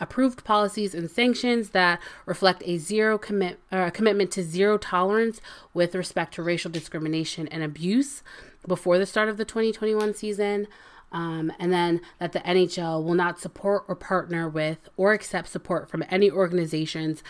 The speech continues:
that have engaged in, promoted, or failed to appropriately respond to racist conduct in their organization or any, uh, or any kind. Um,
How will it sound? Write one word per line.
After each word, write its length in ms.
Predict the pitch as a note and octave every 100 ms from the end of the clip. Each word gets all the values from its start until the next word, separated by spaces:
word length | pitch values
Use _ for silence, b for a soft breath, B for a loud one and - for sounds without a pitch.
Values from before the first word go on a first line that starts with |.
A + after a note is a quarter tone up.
| B B B -
that 140 | -
have 160 | F3 E3+
engaged 560 | E3 D#3+ E3 E3 - -
in, 400 | F#3+ G3+ A3+ A3
promoted, 560 | - G3 F#3 F#3 F#3 F#3+
or 120 | - D#3+
failed 400 | - G3 G3+ G3
to 180 | F#3+
appropriately 680 | F3 - A#3 A#3+ C#4+ B3+ A#3+
respond 640 | G#3 F#3 - G3 E3+ E3 E3
to 120 | F3+
racist 640 | E3+ E3 F3+ F#3 G3+ -
conduct 640 | - F3+ E3+ D#3+ D#3 - B B
in 120 | F#3 F#3+
their 180 | F#3
organization 880 | F3 E3+ E3 D3+ D#3 D3 D#3 D3+ D#3 B B B -
or 140 | E3+ F3
any, 400 | E3+ E3 D#3 D#3
uh, 400 | E3 D3 D3 - -
or 140 | F3+ F3+
any 200 | F3+ D#3+
kind. 540 | - D3+ C3 C#3+ - B B B B B B F3
Um, 540 | F3 E3+ E3 D#3+ E3